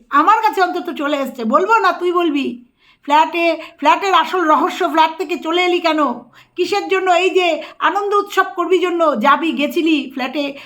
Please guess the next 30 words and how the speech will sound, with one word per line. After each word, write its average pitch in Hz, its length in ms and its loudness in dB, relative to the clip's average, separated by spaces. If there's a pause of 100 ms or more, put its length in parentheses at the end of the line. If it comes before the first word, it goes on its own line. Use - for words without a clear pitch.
আনন্দ 392 360 0
করবি, 403 300 0
সিঙ্গেল 415 440 0
মাদার, 370 500 2 (340)
সিঙ্গেল 320 280 -6
মাদার, 269 420 -2 (120)
ছেলেকে 339 280 -2
মানুষ 339 280 0
করবি, 320 440 -2 (220)
ছেলে 277 240 -4
স্কুলের 349 340 -4
পাশে 320 200 -2
ফ্ল্যাট 320 360 2
নিলি, 330 280 -2 (680)
তো 302 80 -12
কেন 330 260 0 (420)
চলে 349 180 -2
আসলি 392 260 -4
কেন? 320 180 -2 (260)
তুই 294 120 -4
বলবি 381 360 2
না 339 120 2
আমি 339 160 -2
বলবো? 294 300 -2 (680)
আরও 359 220 2
দুদিন 370 260 0
দেখবো, 262 320 -2 (340)
দেখি 302 240 -8
কি 330 80 -4
বলিস, 320 300 -4